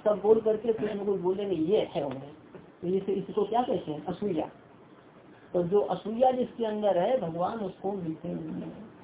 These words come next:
उसको भगवान कुछ भी ज्ञान नहीं कराते हैं। तो भगवान ने क्या बोला? अनुसूया, वे असूया न करने वाले के लिए, है ना? कुछ ना कुछ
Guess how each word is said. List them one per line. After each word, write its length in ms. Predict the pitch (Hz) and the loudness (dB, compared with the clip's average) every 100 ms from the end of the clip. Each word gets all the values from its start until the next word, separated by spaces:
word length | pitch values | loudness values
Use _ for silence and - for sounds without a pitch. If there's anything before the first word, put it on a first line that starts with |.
| - - | -20 -10
उसको 280 | 160 - 196 | -8 -4 -4
भगवान 380 | 175 156 175 175 | -2 -2 -2 -4
कुछ 180 | 175 160 | -6 -8
भी 360 | 165 220 180 | -8 -6 -6
ज्ञान 320 | 185 160 - | -6 -6 -2
नहीं 160 | 156 156 | 0 0
कराते 360 | 156 160 - 156 | -2 -6 -6 -8
हैं। 200 | 170 156 | -6 -6
तो 60 | |
भगवान 360 | 147 147 175 190 | -4 0 0 2
ने 80 | 180 | 0
क्या 180 | 208 | 0
बोला? 240 | 214 170 160 | 0 2 0
अनुसूया, 440 | 170 156 156 151 | 0 -2 -2 2
वे 140 | 165 170 | 4 4
असूया 520 | 160 156 185 214 247 | 4 -2 -2 2 2
न 120 | 233 | 2
करने 300 | 208 180 175 | 0 0 2
वाले 240 | 160 151 | 4 2
के 160 | 143 151 | 0 -4
लिए, 600 | - - - - - - - - - - | -4 -8 -10 -12 -8 -6 -6 -8 -18 -2
है 180 | 165 170 | 2 4
ना? 80 | 220 170 160 - - - - - | 4 2 -2 -6 -18 -20 -18 -6
कुछ 160 | - 185 | -2 0
ना 120 | 208 | 0
कुछ 220 | 208 208 | 0 0